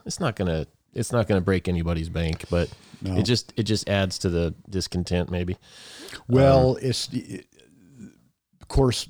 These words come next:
Speaker 2: with covid, uh, nobody saw this coming. You know, o-,
Speaker 1: Yeah.
Speaker 2: a little over a year ago, it's hit,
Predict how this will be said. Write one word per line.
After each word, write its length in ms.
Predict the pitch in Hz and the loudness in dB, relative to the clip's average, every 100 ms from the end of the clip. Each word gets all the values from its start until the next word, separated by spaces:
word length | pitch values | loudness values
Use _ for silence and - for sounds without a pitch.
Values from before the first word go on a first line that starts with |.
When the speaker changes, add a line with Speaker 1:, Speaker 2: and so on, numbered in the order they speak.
| - | -2
Speaker 2:
with 180 | 113 | -2
covid, 440 | - 139 127 117 101 - - - - - _ _ _ | 2 2 4 2 -4 -14 -20 -20 -20 -20 _ _ _
uh, 500 | - 117 110 107 104 90 - _ _ - - - - - - | 0 2 4 4 2 0 -8 _ _ -14 -14 -18 -20 -20 -2
nobody 340 | 135 135 123 107 | 4 4 4 2
saw 300 | - 120 110 | 0 2 2
this 200 | 107 - | 0 -2
coming. 480 | - 135 113 90 80 _ _ _ | 2 4 4 2 -4 _ _ _
You 140 | - 104 | 0 2
know, 240 | 98 95 85 - | 4 2 -2 0
o-, 80 | 117 | 2
Speaker 1:
Yeah. 120 | 87 | 2
Speaker 2:
a 20 | |
little 340 | 82 107 110 113 | 0 0 2 2
over 180 | 101 | 2
a 40 | 95 | 0
year 280 | 107 139 131 | 2 4 4
ago, 320 | 127 123 113 | 6 4 4
it's 140 | 98 | 2
hit, 300 | - 147 135 | 0 2 0